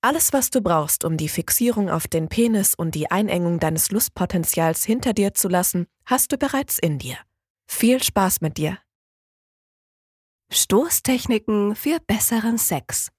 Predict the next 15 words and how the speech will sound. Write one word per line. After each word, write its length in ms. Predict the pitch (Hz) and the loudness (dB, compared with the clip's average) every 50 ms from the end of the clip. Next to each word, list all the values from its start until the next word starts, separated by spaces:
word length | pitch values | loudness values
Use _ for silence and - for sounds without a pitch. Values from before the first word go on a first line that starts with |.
| _ _ _ _ _ _ _ _ | _ _ _ _ _ _ _ _
Hart, 420 | - - 226 262 - - - - | 0 0 0 0 0 -6 -8 -4
aber 160 | - 196 - 262 | -2 0 0 0
herzlich. 720 | 294 339 349 311 - - - 165 - - - - - _ _ _ _ _ _ _ _ _ _ _ _ _ _ _ _ _ _ _ _ _ _ _ _ | 0 0 -2 0 0 -2 -4 -4 -6 -8 -12 -16 -18 _ _ _ _ _ _ _ _ _ _ _ _ _ _ _ _ _ _ _ _ _ _ _ _
Joy 300 | - - 214 220 233 226 | 0 2 4 4 2 2
Club 340 | - - - 143 151 202 - | -2 -4 -2 -2 -2 0 0
ist 240 | 262 247 - - - | 0 0 0 0 0
eine 200 | 226 220 220 220 | 2 2 2 2
Sex-Positive 800 | - 254 254 - - - - 262 262 - 233 - - 165 - - | 2 0 -2 -4 -6 -4 -4 -4 -2 -2 -2 -2 -2 -2 0 0
Online-Community 960 | - 190 208 208 196 175 175 - 196 180 180 185 180 175 - - 175 175 170 | 2 2 2 2 2 0 -2 0 0 2 2 2 2 0 -2 -2 -2 -2 0
mit 280 | 165 180 214 - - - | 0 0 0 0 0 0
mehr 240 | 202 233 262 254 - | 2 2 0 0 0
als 320 | - 214 220 - - - - | -2 -2 -2 -2 -4 -4 0
fünf 340 | - 247 262 277 - - - | 2 0 0 0 -4 -4 0
Millionen 460 | - 240 226 196 202 185 190 196 185 | 2 2 4 4 2 2 2 0 0
Mitgliedern. 640 | 170 156 - - - 131 127 131 123 127 131 - | -2 -2 -4 -6 -10 -10 -6 -6 -4 -6 -6 -8